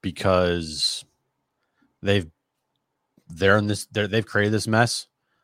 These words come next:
Um, the organization gets the blame. I, I don't know what happens behind closed doors. I don't know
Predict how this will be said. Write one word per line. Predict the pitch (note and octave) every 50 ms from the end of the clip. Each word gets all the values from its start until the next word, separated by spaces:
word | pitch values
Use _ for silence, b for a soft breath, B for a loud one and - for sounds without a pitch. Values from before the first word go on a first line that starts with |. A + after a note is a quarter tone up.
| _ _ -
Um, | F2 F2 F2 F2 F2 E2+ E2+ E2+ E2+ E2 D#2+ D#2+ D2+ D2 - _ _ _ _ _ _ _ _ _ _ _ _ _ -
the | F2+ G#2 G2+
organization | G2+ F#2+ F#2+ F#2 F2 F#2+ G#2 A#2 G#2+ - A#2+ A#2 A2
gets | G#2+ G#2+ -
the | - G#2+
blame. | G2 G#2+ A2 A2 A2+ A#2 A#2+ B2 B2 A#2 _ _ _ _ -
I, | G#2 G2 D#2 G2+
I | G2
don't | G2+ G2 F#2 F2+
know | F#2 F#2+ G2 G2 F#2+ F#2+
what | F#2+ F2 F#2+ G#2 G2 F2
happens | F2 G2+ G2+ - G#2+ G2
behind | - - G2 F#2 G2 F#2+ G2 F#2+ F#2 E2+ - _
closed | - G#2+ G2 F#2 E2 D#2+
doors. | G2+ G2+ G#2 A2 A#2+ A#2+ A2
I | G2+
don't | F#2+ F#2+ F#2+
know | F#2+ F#2+ F#2+ F#2 F#2 F#2 F2+ F2 D#2+